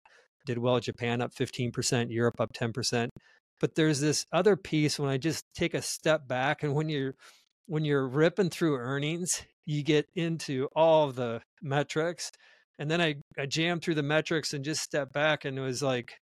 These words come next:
"Wait a second, the last six quarters, revenue was down two and a half percent last year. It was up a couple percent. It's gonna be down five percent. So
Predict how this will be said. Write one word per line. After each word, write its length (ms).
"Wait 120
a 60
second, 320
the 80
last 420
six 240
quarters, 800
revenue 400
was 160
down 320
two 280
and 100
a 40
half 320
percent 480
last 360
year. 220
It 500
was 140
up 180
a 60
couple 300
percent. 380
It's 80
gonna 140
be 120
down 280
five 240
percent. 600
So 380